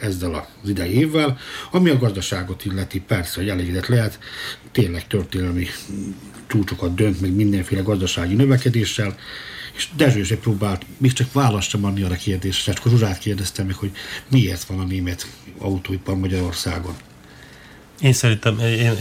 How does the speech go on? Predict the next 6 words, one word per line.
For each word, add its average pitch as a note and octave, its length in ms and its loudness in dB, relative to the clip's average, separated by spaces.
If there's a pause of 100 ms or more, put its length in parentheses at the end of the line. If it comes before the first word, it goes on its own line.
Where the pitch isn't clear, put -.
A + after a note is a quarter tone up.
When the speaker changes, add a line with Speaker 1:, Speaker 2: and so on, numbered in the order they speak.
(120)
Speaker 2:
tulajdonképpen G#2 580 2
gond-, G#2+ 240 2
gondolom, A2 320 4
hogy G#2 140 4
ennek G2+ 240 4
történelmi, F#2 600 2